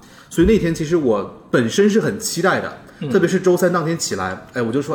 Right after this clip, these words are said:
Speaker 1: ，“哎，怎么今天还不是周四？”<laughs> 完了，周四完了之后呢，我就，嗯，马不停蹄嘛，去看了《爱与雷霆》是首先。
Speaker 2: 啊。
Speaker 1: 因为老实讲，这个电影儿虽然说就七月八号的时候在北美上映，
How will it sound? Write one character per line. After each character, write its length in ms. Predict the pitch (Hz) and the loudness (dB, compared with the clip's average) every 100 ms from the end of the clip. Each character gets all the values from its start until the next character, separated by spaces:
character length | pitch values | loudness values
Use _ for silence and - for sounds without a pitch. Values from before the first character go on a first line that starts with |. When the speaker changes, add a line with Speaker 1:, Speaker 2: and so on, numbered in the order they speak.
| 120 | -6
Speaker 1:
，“哎， 80 | 120 | -6
怎 160 | 120 | -4
么 60 | 123 | -4
今 160 | 190 | 0
天 200 | 196 214 208 - - | 2 2 -2 -10 -8
还 220 | - 175 | 0 2
不 140 | 233 | 2
是 120 | 190 151 | 0 2
周 140 | 135 | 0
四？” 280 | - 127 - - - - 180 | 0 -4 -8 -12 -20 -6 -2
<laughs> 160 | 165 143 | 0 0
完 100 | 139 | 2
了， 80 | 214 | 2
周 140 | 214 269 | 4 4
四 160 | 262 | 4
完 160 | 185 175 | 4 4
了 80 | 208 | 4
之 140 | 220 | 4
后 180 | 240 214 | 4 4
呢， 120 | 156 | 4
我 80 | 120 | 4
就， 320 | 156 175 151 - - - | 4 2 2 -4 -14 -4
嗯， 220 | 143 135 | 0 0
马 200 | 143 127 | 0 -2
不 120 | 170 | 0
停 240 | 233 170 190 | 0 2 0
蹄 180 | 127 147 | 2 0
嘛， 280 | 139 - - - - | 0 -2 -14 -20 -20
去 440 | - 175 151 131 123 127 | -6 2 4 6 4 0
看 280 | - 160 | 0 2
了 220 | 127 113 110 | 2 2 0
《爱 140 | 120 165 | 2 2
与 100 | 113 | 4
雷 160 | 113 | 2
霆》 260 | 143 107 107 139 | 0 -4 -6 -4
是 80 | |
首 140 | 143 92 | -6 -6
先。 200 | 110 87 80 - | -8 -10 -12 -16
Speaker 2:
啊。 260 | 113 110 101 | -12 -10 -4
Speaker 1:
因 140 | 202 269 | 2 4
为 80 | |
老 160 | 233 98 | 4 2
实 120 | 180 | 2
讲， 160 | 180 113 | 0 0
这 120 | 185 | 0
个 40 | 170 | 2
电 120 | 156 | 0
影 140 | 117 | -2
儿 180 | 87 73 - - | -4 -10 -16 -20
虽 240 | - - 202 | -12 0 2
然 180 | 170 165 | 2 0
说 220 | 180 175 | 0 0
就 460 | 170 143 131 127 - | 2 4 4 0 -4
七 140 | 190 | 0
月 80 | 165 | 2
八 100 | 160 | 2
号 160 | 170 | 0
的 80 | 123 | -2
时 80 | 117 | -2
候 60 | 123 | -4
在 80 | |
北 100 | 127 | -4
美 140 | 135 110 | -4 -4
上 180 | 139 147 | -4 -2
映， 160 | 113 | -4